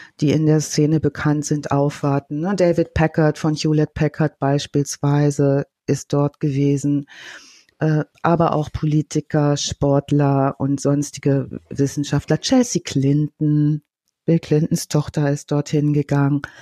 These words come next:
Also das ist schon ganz ordentlich was aufzuweisen.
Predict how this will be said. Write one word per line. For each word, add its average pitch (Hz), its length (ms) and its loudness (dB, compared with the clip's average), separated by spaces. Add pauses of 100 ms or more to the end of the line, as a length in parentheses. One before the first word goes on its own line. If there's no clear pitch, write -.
(300)
Also 233 240 4
das 180 180 0
ist - 140 -4
schon 160 220 0
ganz 151 280 0
ordentlich 143 640 -2
was - 220 -6
aufzuweisen. 123 760 -8